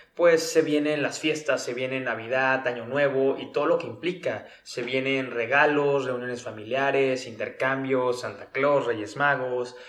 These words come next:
eh, y también súmale lo, los gastos normales que tenemos, eh, las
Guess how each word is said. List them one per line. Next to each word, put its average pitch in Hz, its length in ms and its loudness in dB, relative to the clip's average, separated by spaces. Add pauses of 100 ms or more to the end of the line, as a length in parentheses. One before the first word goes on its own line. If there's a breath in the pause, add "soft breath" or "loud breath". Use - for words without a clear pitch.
(260 loud breath)
eh, 117 640 -2 (640 loud breath)
y 151 120 -2
también 156 520 2
súmale 170 460 4
lo, 131 300 2
los 127 180 2
gastos 143 760 0
normales 131 800 0
que 127 120 -2
tenemos, 117 640 -6
eh, 120 300 0
las 123 280 2